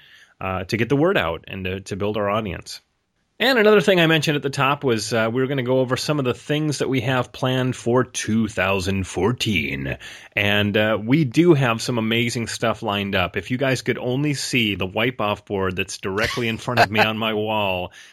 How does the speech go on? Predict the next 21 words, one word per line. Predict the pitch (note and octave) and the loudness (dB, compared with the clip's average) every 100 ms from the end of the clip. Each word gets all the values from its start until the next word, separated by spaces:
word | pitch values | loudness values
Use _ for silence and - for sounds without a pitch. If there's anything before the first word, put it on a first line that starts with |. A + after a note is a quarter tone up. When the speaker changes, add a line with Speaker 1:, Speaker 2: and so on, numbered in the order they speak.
| - | -4
Speaker 1:
which | B2+ - | -2 0
is | G#2 | -2
listing | A2 A2+ - A2 G2+ | 2 0 2 -2 2
all | G2 A#2 | 2 2
of | B2+ | 2
our, | A#2+ A2 A2 | 2 2 0
uh, | G#2+ G#2 G#2 G2 F#2+ F2+ - | -2 -2 -2 0 -2 -4 -4
all | G#2+ E3+ | 2 4
of | F#3 | 6
the, | D#3 B2+ - | 4 4 2
the | A#2 A2 D2+ - | 2 2 0 -8
potential | - - E3+ F3+ E3+ | -6 0 2 2 0
interviews | D#3 D3+ A#2 A2 G#2 | 0 0 2 0 0
that | A#2 | 0
we | A#2 | 0
already | A#2+ B2 A#2+ | 2 2 2
have | G#2 | 2
lined | A2 A#2 B2+ G#2+ | 2 2 2 4
up, | B2+ G2 F#2+ - - - _ | 4 4 0 -10 -20 -20 _
uh, | - A2 G#2 G2 D#2 | -4 0 0 0 -2
it's | A2+ B2 - - | -4 -4 -4 -8